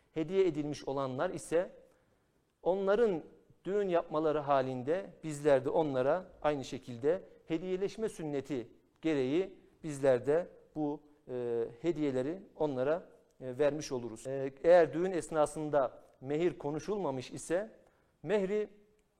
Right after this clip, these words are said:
misil devreye girer ve kadının akrabaları arasında bu teyzesinin kızı olur, teyzesi olur. Onlara ne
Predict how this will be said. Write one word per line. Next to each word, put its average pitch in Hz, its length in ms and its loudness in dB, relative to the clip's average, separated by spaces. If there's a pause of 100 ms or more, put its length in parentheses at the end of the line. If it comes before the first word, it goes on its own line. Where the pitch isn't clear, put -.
misil 156 500 -4 (520)
devreye 123 380 0
girer 160 380 2 (480)
ve 180 300 2 (200)
kadının 190 540 0 (260)
akrabaları 175 800 2
arasında 135 640 0 (2000)
bu 175 360 0
teyzesinin 160 680 -4 (100)
kızı 151 280 -4
olur, 131 400 -4 (140)
teyzesi 143 480 -6
olur. 127 440 -8 (680)
Onlara 185 560 4 (220)
ne 175 320 0